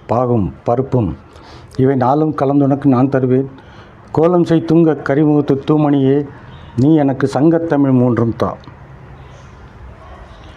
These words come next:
ஆன்மீக பாதையில் உங்களுடன் நான் இளங்கோ. எல்லாரும் இறைவனுடைய திருவருளாலே நல்லபடியா வாழ்ந்துக்கிட்டு இருப்பீங்க அப்படிங்கிற நம்ப-,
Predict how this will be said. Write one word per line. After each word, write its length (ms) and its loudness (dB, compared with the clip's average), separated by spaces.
ஆன்மீக 400 2
பாதையில் 560 0
உங்களுடன் 580 2
நான் 440 -2
இளங்கோ. 420 0
எல்லாரும் 540 0
இறைவனுடைய 500 0
திருவருளாலே 760 0
நல்லபடியா 580 0
வாழ்ந்துக்கிட்டு 400 -2
இருப்பீங்க 460 -2
அப்படிங்கிற 340 -2
நம்ப-, 360 -2